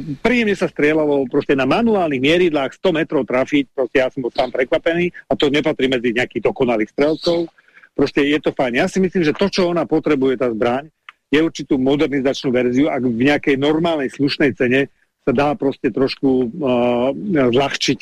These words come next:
tým plastom a, a dokáže mať nejakú pikatinu tam niekde, kde môže ísť, eh, moderná optika z pohľadu nejakého endpointu, redpointu, tak, tak vtedy si myslím, že to význam má. A, a je to hlavne veľmi blbozdorné a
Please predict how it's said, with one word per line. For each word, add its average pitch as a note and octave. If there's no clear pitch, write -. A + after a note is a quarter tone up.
tým C#3
plastom C3
a, B2+
a B2
dokáže C#3+
mať C3
nejakú C3
pikatinu C3+
tam B2+
niekde, B2+
kde C3
môže C3
ísť, B2+
eh, B2
moderná C3
optika A#2+
z -
pohľadu B2+
nejakého B2+
endpointu, C3+
redpointu, C#3
tak, B2+
tak C3+
vtedy E3+
si D3+
myslím, C#3+
že C#3
to C#3+
význam B2+
má. B2
A, C3
a C3+
je D3
to F3
hlavne D3
veľmi D#3
blbozdorné C3+
a D3+